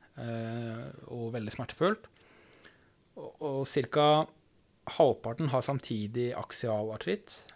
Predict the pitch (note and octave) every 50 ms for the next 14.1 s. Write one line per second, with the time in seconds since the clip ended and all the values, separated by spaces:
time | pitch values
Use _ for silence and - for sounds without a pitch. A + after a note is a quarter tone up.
0 | _ _ - F#3+ C#3+ C3 B2+ B2+ B2 C3 C3 B2+ C3+ B2+ - C#3+ A#2+ A#2 - -
1 | D3+ B2 A#2 A#2 A#2+ - - A2 G#2 - - A#2+ - - F3+ F3+ - - - C#3
2 | - - B2 A#2 B2+ C3 A#2 - A#2+ A#2 A2+ - - - A#2+ G#2 G2 - - -
3 | - - - - _ _ _ _ _ _ _ _ - - - - - - - -
4 | - - - - - - - - - _ _ - - D3 D3+ D#3+ D#3+ D#3+ C#3+ C#3+
5 | D#3 D#3 D3 D3 D3 D3 D3 D3+ - C#3 B2+ - - B2 A#2 - C3+ A#2+ - -
6 | - - A#2+ A2 A#2+ D3+ E3 D#3+ - D#3 C3+ B2+ C3 C3+ C3 C3 C3+ C3+ - -
7 | - C3 C#3 C3 C3 C3 B2+ B2+ B2+ A#2+ A#2+ - - A2+ B2+ A2+ A2 - C3 C3
8 | A#2 - - C3+ C#3 C#3 - - C3+ B2+ B2+ A#2 A#2 A#2+ B2 A#2+ B2 B2+ B2 B2
9 | C3+ C3+ A#2 G#2 A2 A#2 B2+ A#2 A2 - - A#2 A2+ - A#2+ A2+ G#2 G#2 - -
10 | B2 - B2 A2+ G#2+ A2 A2 A#2 A#2 B2 A#2+ A#2 A#2 A#2+ C3+ D#3+ F#3 G#3 G#3+ -
11 | C#3+ C3 C3 C3 C3+ C#3 C#3+ C#3+ - - F#2+ A2 - B2 A#2 D3+ D#3+ - - C3
12 | B2 - - C3 A2+ G#2 G2+ G2 G2 F#2 - - D#3+ F3+ G#3+ A3+ F#3+ - - -
13 | - - - D3 B2+ - - - C#3 C3+ C3+ B2 A#2 B2+ B2 - A#2+ A2+ A#2 A#2
14 | -